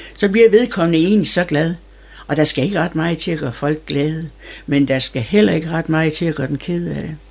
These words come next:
Og mit liv, jeg har haft et fantastisk liv. Jeg vil ikke gøre mennesker kede af. Kan jeg gøre folk glade,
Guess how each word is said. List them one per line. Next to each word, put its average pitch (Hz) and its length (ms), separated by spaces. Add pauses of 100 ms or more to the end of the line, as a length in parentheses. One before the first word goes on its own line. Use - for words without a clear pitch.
(1300)
Og 139 120
mit 175 320 (220)
liv, 151 300 (840)
jeg 156 100
har 151 80
haft 170 280
et 135 60
fantastisk 135 600
liv. 135 220 (420)
Jeg 170 200
vil 156 200
ikke 196 220
gøre 131 140
mennesker 143 340
kede 143 360
af. 135 180
Kan 127 140
jeg 214 100
gøre 190 140
folk 170 260
glade, 143 400